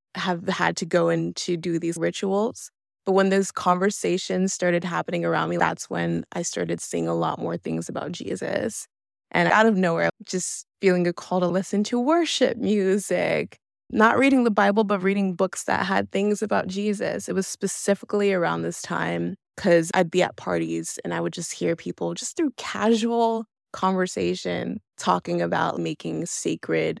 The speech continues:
blood offerings if they wanted to manifest a house, and doing sex magic and using menstrual blood and animal skins to manifest things. Like, this is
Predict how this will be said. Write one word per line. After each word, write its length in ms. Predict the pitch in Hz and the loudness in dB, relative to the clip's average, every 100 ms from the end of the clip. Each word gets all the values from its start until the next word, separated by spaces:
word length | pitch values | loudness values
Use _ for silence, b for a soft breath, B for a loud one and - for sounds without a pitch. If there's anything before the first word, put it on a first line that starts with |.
| - | -10
blood 300 | 190 160 156 | -6 -2 0
offerings 800 | - 175 - - - - 208 - | -2 -4 -6 -8 -6 -8 -8 -6
if 140 | 180 - | -6 -4
they 120 | 170 | -4
wanted 260 | - - | -4 -8
to 120 | - - | -10 -8
manifest 580 | 160 160 165 170 - | -6 -6 -8 -8 -6
a 60 | - | -8
house, 480 | 165 - - 185 - | -6 -6 -6 -10 -10
and 260 | - 165 190 - | -8 -8 -8 0
doing 200 | 170 170 | 0 0
sex 400 | - - - - | -4 -4 -4 -2
magic 520 | 175 175 175 160 - | 0 0 0 -4 -4
and 380 | 151 - - 185 - | -10 -8 -8 -8 -6
using 460 | 190 190 190 180 175 | -2 0 2 2 2
menstrual 440 | 170 185 - 175 | 0 -4 0 0
blood 420 | 170 165 160 160 | 2 2 2 0
and 280 | 131 151 147 - | -2 -6 -8 -2
animal 400 | 175 180 170 175 | 0 2 2 0
skins 840 | - - 165 156 156 160 165 185 - - | -2 -2 0 0 -2 -2 -6 -8 -12 -6
to 120 | 185 | -2
manifest 640 | 156 - 175 - 170 - | -2 -4 -8 -10 -12 -12
things. 340 | - - - - | -10 -8 -8 -8
Like, 140 | 196 | -4
this 220 | 190 190 | -2 -2
is 120 | 214 | -4